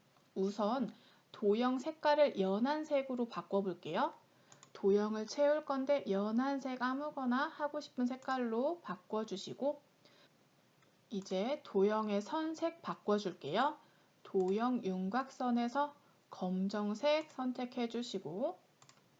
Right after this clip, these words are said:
두께는 사분의 삼 정도 하시면 적당해요. 두께는 사분의 삼.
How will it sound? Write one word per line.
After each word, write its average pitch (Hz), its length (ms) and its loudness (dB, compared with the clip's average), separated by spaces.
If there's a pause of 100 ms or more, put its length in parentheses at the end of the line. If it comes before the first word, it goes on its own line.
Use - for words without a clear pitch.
(380)
두께는 233 960 0 (880)
사분의 302 640 4
삼 302 300 -2
정도 262 380 0
하시면 269 400 -2
적당해요. 190 580 -4 (440)
두께는 214 600 -2
사분의 262 540 -2
삼. 226 180 -2